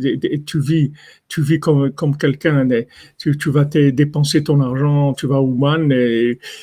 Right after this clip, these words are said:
et qu'est-ce qu'il y a là-bas ? Au moins, tu sais, s'il y avait un truc Disneyland ou un truc comme ça, bon, on comprend, tu vas prendre un peu de repos, tout, mais qu'est-ce qu'il y a là-bas ? Il y a rien du tout.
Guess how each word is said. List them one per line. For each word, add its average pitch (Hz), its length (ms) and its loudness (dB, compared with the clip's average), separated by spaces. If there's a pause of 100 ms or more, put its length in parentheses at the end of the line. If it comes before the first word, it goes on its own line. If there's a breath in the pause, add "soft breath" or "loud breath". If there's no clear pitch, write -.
(180 loud breath)
et 135 440 -2
qu'est-ce 147 260 -2
qu'il 165 120 2
y - 20 4
a 151 40 4
là-bas ? 139 380 2
Au 117 80 -2
moins, 160 180 2
tu 160 180 -2
sais, 151 200 2
s'il 156 180 0
y 151 40 6
avait 143 160 4
un 143 100 4
truc 139 320 -2
Disneyland 151 680 4
ou 135 260 2
un 139 80 0
truc 143 160 -6
comme 147 220 -2
ça, 135 180 -4
bon, 139 200 -2
on 127 40 -2
comprend, 165 460 -6
tu 156 120 -12
vas 135 120 -6
prendre 139 260 -2
un 127 40 -2
peu - 140 -6
de 143 60 -4
repos, 143 420 2
tout, 165 140 -6
mais 160 80 2
qu'est-ce 214 220 -2
qu'il 285 100 -2
y 311 60 0
a 277 40 2
là-bas ? 220 260 2
Il - 20 2
y 143 40 4
a 139 40 2
rien 180 160 -4
du 190 120 -8
tout. 214 240 -4